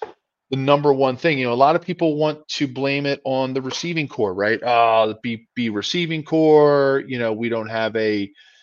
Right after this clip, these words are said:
A J Brown, we don't have a Calvin Ridley, we don't have Tyreek Hill." Like, let, let this, let the receivers do their thing and let, give Patrick a little more time. Let's, let's also think about that. Now, yeah, granted, there was some drops.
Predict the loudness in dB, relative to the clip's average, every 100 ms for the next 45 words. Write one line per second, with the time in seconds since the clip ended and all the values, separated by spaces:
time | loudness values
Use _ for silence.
0 | _ -4 -2 -2 2 4 4 4 4 2
1 | 0 -4 -4 -6 -8 -6 -4 -4 -2 0
2 | 0 0 -2 -2 -6 -10 -16 -12 -10 -10
3 | -14 2 4 4 2 -4 _ _ _ _
4 | _ _ 0 0 -4 _ _ -12 2 2
5 | 2 -4 _ _ _ -2 -2 -2 -6 -6
6 | _ -2 0 0 -2 -4 -6 -4 -6 -4
7 | -2 -2 -4 -2 -4 -4 -10 -20 _ -6
8 | -4 -6 _ 2 2 -4 -6 -8 -10 -6
9 | -4 -4 -6 -6 -6 -6 -8 -8 -8 -8
10 | -6 -2 0 -2 -2 -6 -6 -2 0 2
11 | 2 2 2 2 2 0 0 -4 -6 -2
12 | 2 2 0 -10 -16